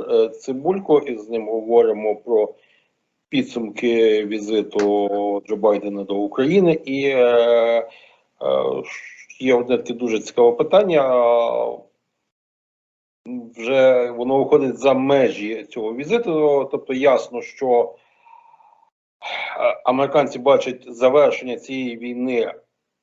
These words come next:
на кордонах України дев'яносто першого року. Тобто Росія повертається до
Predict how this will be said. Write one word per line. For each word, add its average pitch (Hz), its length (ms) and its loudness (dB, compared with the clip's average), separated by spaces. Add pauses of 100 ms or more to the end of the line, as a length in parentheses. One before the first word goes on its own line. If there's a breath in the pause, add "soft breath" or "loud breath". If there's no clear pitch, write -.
(120)
на 127 340 0
кордонах 123 720 -2
України 123 420 -6
дев'яносто 120 460 -4
першого 107 500 -2
року. 123 500 0 (1160)
Тобто 120 300 -4
Росія 123 360 -2
повертається 107 760 -2
до - 400 -4